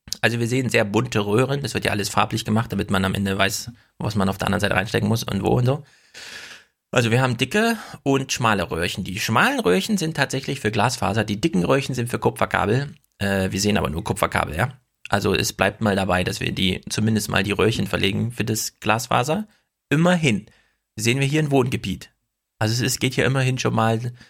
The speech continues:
so vom Verteilerkasten weg zum, auch wirklich nach Hause. Weil zum Verteilerkasten hin, okay, da ist es halt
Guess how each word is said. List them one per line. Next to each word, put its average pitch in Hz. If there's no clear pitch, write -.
so 110
vom 123
Verteilerkasten 117
weg 117
zum, 104
auch 104
wirklich 110
nach 104
Hause. 113
Weil 101
zum 113
Verteilerkasten 104
hin, 113
okay, 104
da -
ist -
es -
halt -